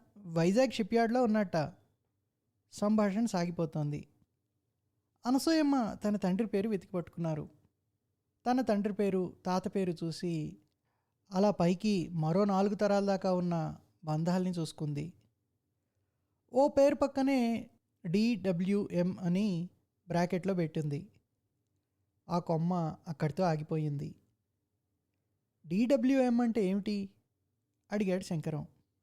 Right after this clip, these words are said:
"Died without marriage, పెళ్లి కాకుండానే చనిపోయారని అర్థం," వివరించాడు విశ్వం.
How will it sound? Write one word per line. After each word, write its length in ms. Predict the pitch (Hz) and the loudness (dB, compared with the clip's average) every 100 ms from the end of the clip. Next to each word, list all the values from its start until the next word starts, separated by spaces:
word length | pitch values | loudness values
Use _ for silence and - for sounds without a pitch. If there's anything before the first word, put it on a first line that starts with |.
| _ _ _ _ _ _ _ _ _ 151 | _ _ _ _ _ _ _ _ _ -6
"Died 340 | 151 165 202 | -2 0 0
without 300 | 220 220 226 | -2 0 0
marriage, 460 | 208 170 180 160 - - _ _ _ _ _ _ _ - | 0 2 0 -2 -8 -20 _ _ _ _ _ _ _ -4
పెళ్లి 220 | 160 196 | 0 2
కాకుండానే 520 | 240 240 233 214 208 214 | 4 2 0 0 0 0
చనిపోయారని 480 | 190 190 208 208 214 | -2 0 0 0 0
అర్థం," 360 | 180 - 151 151 _ _ _ _ _ _ _ _ 240 | -2 -4 -6 -8 _ _ _ _ _ _ _ _ -2
వివరించాడు 520 | 247 220 196 196 214 | 0 2 0 -2 -2
విశ్వం. 380 | 156 - 151 | -4 -6 -8